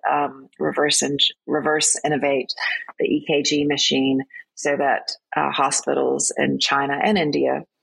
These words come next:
could, uh, f-, afford it. Smaller clinics, smaller hospitals, even doctors' offices. However, what that enabled was, um, that same product to come back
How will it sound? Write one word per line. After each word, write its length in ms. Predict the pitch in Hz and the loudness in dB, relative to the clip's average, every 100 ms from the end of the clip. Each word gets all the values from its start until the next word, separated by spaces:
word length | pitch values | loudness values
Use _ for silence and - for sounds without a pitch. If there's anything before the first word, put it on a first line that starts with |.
| _ | _
could, 200 | - 135 | 0 0
uh, 500 | - - 151 139 107 131 - - | -2 -2 0 0 -2 -6 -14 -6
f-, 80 | - | -4
afford 260 | - 151 117 | 0 2 2
it. 160 | - | 0
Smaller 320 | - 143 135 135 | -2 0 0 0
clinics, 440 | - 127 123 - | -2 -2 0 -2
smaller 240 | 139 131 | 0 0
hospitals, 480 | 131 127 - 127 127 | 0 -2 0 0 0
even 140 | 135 127 | 0 0
doctors' 360 | 131 - - | 0 0 0
offices. 560 | - - - - - - - - - - - - | 0 -2 -8 0 -2 0 0 2 2 0 -8 -6
However, 640 | 175 175 190 156 117 135 | 0 0 0 0 0 0
what 220 | 165 156 | 0 0
that 160 | 156 147 | 0 0
enabled 640 | 143 131 180 151 143 139 - - | 0 2 2 2 0 -2 -6 -4
was, 640 | 160 143 143 143 - - - - _ | 0 2 2 -2 -4 -6 -14 -20 _
um, 460 | - 156 143 143 143 | -2 0 0 -4 -2
that 240 | 170 - - _ | 0 0 -2 _
same 380 | - - 165 160 | -2 2 2 0
product 500 | - 156 160 - - | 0 0 2 0 -2
to 80 | 156 | -8
come 220 | - 143 | -2 -2
back 340 | 143 143 139 | 2 2 0